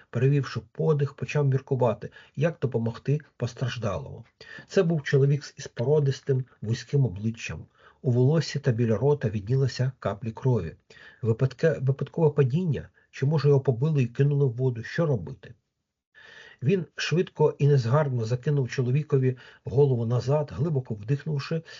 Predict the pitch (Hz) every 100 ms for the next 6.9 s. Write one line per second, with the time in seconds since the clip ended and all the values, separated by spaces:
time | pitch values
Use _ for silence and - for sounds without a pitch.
0 | - - 135 147 143 127 139 160 143 139
1 | - - 135 131 147 127 123 147 - 127
2 | - 113 101 139 147 131 131 - _ -
3 | 139 95 95 104 127 135 - 123 113 143
4 | 147 139 143 131 127 123 113 87 85 -
5 | - - - - 165 156 - - 160 156
6 | 135 - 135 113 - 110 110 - 113